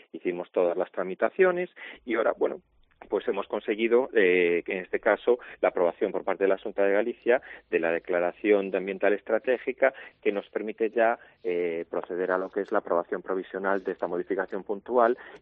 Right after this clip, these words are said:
y regularizar, vamos a decir así, toda esa situación de toda esa cantidad de viviendas que existían en los núcleos costeros.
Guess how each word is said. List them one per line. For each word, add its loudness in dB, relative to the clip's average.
y 6
regularizar, 0
vamos -4
a 2
decir -4
así, 0
toda 2
esa -8
situación -2
de -2
toda 0
esa -6
cantidad -2
de 0
viviendas -4
que -6
existían -6
en -6
los 0
núcleos -6
costeros. -4